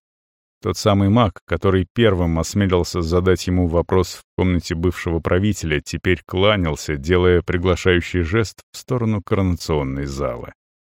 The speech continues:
Двуногие заранее рассказали существу, как должна проходить церемония. Рассказали о том, как старый белоголовый двуногий,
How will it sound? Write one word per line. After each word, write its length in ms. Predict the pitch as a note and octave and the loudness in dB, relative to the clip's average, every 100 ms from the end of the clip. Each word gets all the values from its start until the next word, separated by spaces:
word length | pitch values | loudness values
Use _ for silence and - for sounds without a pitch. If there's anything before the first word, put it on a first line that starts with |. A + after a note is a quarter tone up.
| _ _ _ _ - | _ _ _ _ -12
Двуногие 580 | F2 G2+ C#3+ E3+ D3 C#3+ | -2 0 0 0 0 0
заранее 540 | A#2 C#3 C#3 G#2+ E2 | 2 4 4 4 2
рассказали 560 | E2 - A2 F#2+ G2+ F2+ | 0 0 2 4 4 4
существу, 720 | - G#2 - G2 - B2+ C3 - | -2 -6 -4 -6 -6 -4 -4 -4
как 260 | D#3 A#2+ | -6 -4
должна 520 | G2 G2 F#2 F2 F#2+ | 0 2 2 2 0
проходить 480 | E2 D#2+ - D#2 C#2 - | 0 -4 -2 -2 -4 -4
церемония. 560 | D#2 D2 D2 A2+ - _ _ _ _ _ _ _ - | -4 -2 -4 -6 -12 _ _ _ _ _ _ _ -6
Рассказали 540 | A2 - G3+ B2+ D#3+ | -4 0 2 2 4
о 100 | D3+ | 4
том, 420 | - D3 C#3+ B2+ F#2 | 6 4 6 4 2
как 240 | E2+ - | -2 -4
старый 460 | - - D#3 C#3+ A2+ | -10 -4 0 2 2
белоголовый 640 | G#2+ G#2+ G#2 A#2 B2 A2+ | 4 4 4 6 4 4
двуногий, 720 | G2+ G2+ G#2+ B2 C3+ F#2 D#2 | 4 2 4 4 4 2 -2